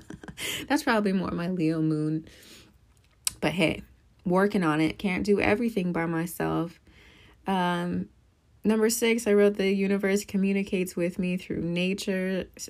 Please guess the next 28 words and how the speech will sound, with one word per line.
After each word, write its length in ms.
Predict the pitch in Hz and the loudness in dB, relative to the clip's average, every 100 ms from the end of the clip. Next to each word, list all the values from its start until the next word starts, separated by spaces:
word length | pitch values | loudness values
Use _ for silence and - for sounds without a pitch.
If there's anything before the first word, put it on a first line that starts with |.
| - | -8
uh, 260 | 175 165 175 | -4 -4 -4
specifically 560 | - 208 302 381 269 214 | -6 -6 -4 -2 0 -2
birds 580 | - 165 180 208 208 | 0 2 4 4 2
lately. 480 | 220 220 208 220 220 | 0 0 2 0 0
Lots 300 | 202 202 214 | 0 -2 -4
and 100 | 269 | -6
lots 240 | 190 185 165 | -4 -4 -6
of 120 | 160 | -4
birds. 520 | 160 160 151 156 - | -2 -2 -2 -6 -10
I've 140 | 170 170 | -8 -4
mentioned 680 | 175 175 170 - 170 170 180 - - - - | -4 -4 -6 -6 -6 -6 -8 -14 -20 -20 -10
the 80 | - | -6
blue 300 | 180 196 202 | -2 2 4
jays, 420 | 196 170 160 160 | 4 2 2 0
the 80 | 170 | -6
cardinals, 920 | - 190 196 196 185 165 160 160 - - | -6 -4 -2 -2 -2 -2 -2 -4 -8 -10
just 480 | 175 160 170 - - - - _ _ - - - _ - | -4 -2 -4 -6 -16 -20 -20 _ _ -20 -20 -20 _ -2
even 260 | 220 233 | 2 4
birds 260 | 196 190 180 | 4 0 0
I 60 | |
don't 180 | 160 170 | -2 -2
know 140 | 170 165 | -4 -2
the 100 | 160 | -2
name 240 | 147 165 | 0 -2
of. 300 | - 175 175 - - | -4 -8 -14 -12 -4
Uh, 340 | 160 143 156 | -4 -2 -4
they 120 | 165 | -4
just, 420 | 160 165 165 - | -2 -2 -4 -10